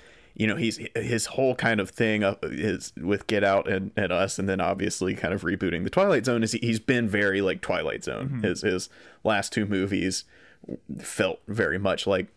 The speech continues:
Speaker 1: like the Twilight Zone. And then I, I didn't know a whole lot. I, I missed this one in theaters, and then I watched it as soon as it came out on streaming,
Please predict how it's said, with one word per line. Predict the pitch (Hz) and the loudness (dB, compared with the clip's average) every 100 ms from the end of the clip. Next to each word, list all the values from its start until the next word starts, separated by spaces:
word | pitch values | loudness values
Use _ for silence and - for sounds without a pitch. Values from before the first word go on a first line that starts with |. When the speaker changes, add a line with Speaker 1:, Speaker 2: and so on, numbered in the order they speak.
| - - | -20 -4
Speaker 1:
like | 107 95 | -2 0
the | 104 | 0
Twilight | - 90 95 - | 0 2 2 0
Zone. | 95 92 | -2 -2
And | 95 104 | 0 0
then | 95 92 | 0 -2
I, | - 101 113 - | -2 0 0 2
I | 113 | 2
didn't | 120 107 | 4 4
know | 117 110 | 4 4
a | |
whole | 110 | 4
lot. | 120 135 - 87 - | 2 0 -2 -8 -2
I, | 104 90 | 0 2
I | |
missed | 110 131 - | 2 2 0
this | 123 - | -2 0
one | 110 | -2
in | 98 | 0
theaters, | 104 101 98 92 95 - - - - - | 0 2 2 0 -2 -4 -16 -20 -20 -4
and | 107 | 0
then | 98 | 2
I | |
watched | 98 98 - | 2 2 2
it | 104 - | -2 0
as | 104 95 | -2 -2
soon | 101 | -2
as | 95 | -2
it | 95 | -4
came | - 90 | -4 -2
out | 95 95 | 0 0
on | - | -4
streaming, | - - 156 147 117 107 | -6 -2 0 2 2 0